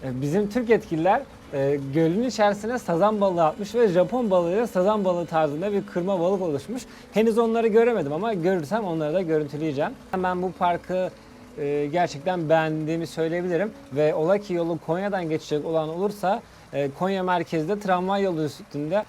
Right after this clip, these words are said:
Japonya Parkı diye geldiğiniz zaman bence, e, hiç pişman olmazsınız. Ücretsiz bir park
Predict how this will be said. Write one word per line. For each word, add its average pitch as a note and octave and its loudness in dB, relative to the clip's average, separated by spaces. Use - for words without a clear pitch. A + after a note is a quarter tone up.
Japonya D#3 0
Parkı D3 -2
diye C#3 0
geldiğiniz D#3+ 2
zaman D#3 -4
bence, D#3 -2
e, C#3+ -6
hiç E3+ -6
pişman D#3+ -6
olmazsınız. E3 -2
Ücretsiz D#3 0
bir D3+ -4
park F#3+ 0